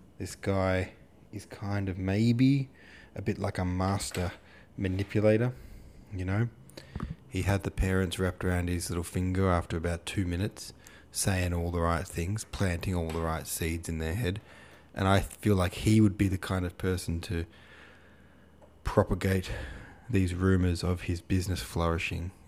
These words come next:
even if maybe it isn't. Uh, murky. But I could be wrong. Maybe he is flourishing in business.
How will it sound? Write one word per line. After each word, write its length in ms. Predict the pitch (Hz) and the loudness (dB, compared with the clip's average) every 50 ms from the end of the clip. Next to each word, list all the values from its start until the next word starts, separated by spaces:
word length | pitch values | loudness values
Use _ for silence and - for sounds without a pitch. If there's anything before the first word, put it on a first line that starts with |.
| - - | -10 -6
even 260 | 92 90 85 82 85 | -6 -4 -4 -2 -4
if 160 | 82 80 - | -4 -6 -6
maybe 300 | - 80 80 80 80 78 | -4 -4 -2 -2 -2 -4
it 120 | 73 71 87 | -4 -4 -4
isn't. 320 | 87 95 90 76 - - - - - - - _ _ - - _ - - - - - - - - - - - - - - - - | -6 -6 -6 -10 -10 -12 -18 -18 -20 -20 -20 _ _ -20 -20 _ -20 -20 -20 -20 -20 -20 -20 -20 -20 -20 -20 -20 -20 -20 -20 -16
Uh, 460 | - - - - - - - 76 78 80 98 - - - - - - | -12 -10 -8 -8 -6 -6 -6 -6 -6 -8 -10 -12 -16 -20 -18 -6 0
murky. 440 | 107 110 113 117 110 - - 107 - - - - - - - - - - - - - - - - - | 6 8 8 8 6 4 -4 -10 -10 -10 -12 -14 -20 -20 -20 -20 -20 -16 -16 -16 -18 -18 -20 -6 6
But 260 | - 175 175 - - - - - - - - - | 6 6 6 6 -4 -16 -18 -20 -20 -20 -14 -14
I 60 | - | -12
could 160 | - - 82 | -10 -8 -8
be 60 | 82 | -6
wrong. 180 | 90 113 110 104 98 | -4 -4 -4 -4 -6
Maybe 260 | 104 87 85 87 87 | -6 -6 -4 -2 -2
he 100 | 87 92 | -2 -2
is 200 | 101 104 - - - - - | -2 -4 -6 -8 -12 -20 -20
flourishing 580 | - - - 87 82 76 76 - - 82 78 - | -16 -8 -2 0 0 0 0 0 -4 -4 -4 -6
in 140 | - 80 78 | -6 -6 -6
business. 420 | - - 87 - - 98 - - | -6 -8 -8 -6 -10 -10 -10 -14